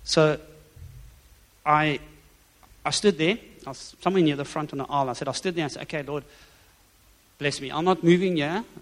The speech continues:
I don't care if everyone leaves. Bless me. I'm not moving." And I'm gonna ask Andre to, to come up as a, uh,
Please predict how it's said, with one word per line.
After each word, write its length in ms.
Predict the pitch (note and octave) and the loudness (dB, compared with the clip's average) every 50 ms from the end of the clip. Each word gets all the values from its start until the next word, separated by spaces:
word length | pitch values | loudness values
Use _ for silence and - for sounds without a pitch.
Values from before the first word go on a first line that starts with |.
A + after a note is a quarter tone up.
| - | -10
I 120 | - D3 D#3 | -6 -2 0
don't 160 | E3 F3 F3 | 2 2 2
care 140 | - D#3+ D3+ | 0 -2 -2
if 80 | - | -2
everyone 340 | D3+ F3 G3+ A#3 A#3 G#3 F3 | -2 -2 0 4 4 4 6
leaves. 340 | D3+ D#3 F3+ G3 - - - - - - _ _ _ _ - | 4 4 0 -2 -4 -8 -16 -18 -20 -20 _ _ _ _ -6
Bless 240 | C#3 D#3 E3+ - - | -4 -4 -4 -4 -4
me. 200 | F3 F3 E3+ - - - | -6 -6 -8 -8 -10 -8
I'm 160 | D3+ D3+ D#3 | -6 -6 -6
not 180 | D3+ D3+ D3 - | -6 -8 -8 -10
moving." 320 | C3 C3+ B2+ A2 G2+ F#2 G2+ - - _ _ _ _ _ _ _ _ _ _ _ _ _ _ _ | -10 -10 -8 -10 -12 -14 -16 -20 -20 _ _ _ _ _ _ _ _ _ _ _ _ _ _ _
And 100 | A#2+ A#2 | -16 -14
I'm 40 | A#2+ | -12
gonna 140 | B2 B2 C3 | -10 -6 -6
ask 160 | C#3+ D3 - | -6 -6 -6
Andre 320 | B2 B2 B2+ D3 C3+ B2+ | -6 -6 -4 -2 -2 -4
to, 400 | A#2+ - - C3 B2 B2 A#2+ A2 - - - - - | -4 -8 -10 -8 -8 -6 -6 -8 -10 -14 -20 -20 -20
to 60 | - | -12
come 180 | - - D3 C#3+ | -8 -4 -4 -2
up 220 | C#3+ C3+ - - | -2 -4 -4 -6
as 160 | C3+ B2+ A#2+ C3 | -8 -8 -6 -6
a, 280 | C3 B2 A#2+ A2+ G#2 - - - - - A#2+ B2+ B2+ | -8 -8 -10 -12 -14 -16 -20 -20 -20 -20 -20 -20 -18
uh, 180 | B2+ A#2+ A2+ | -16 -16 -16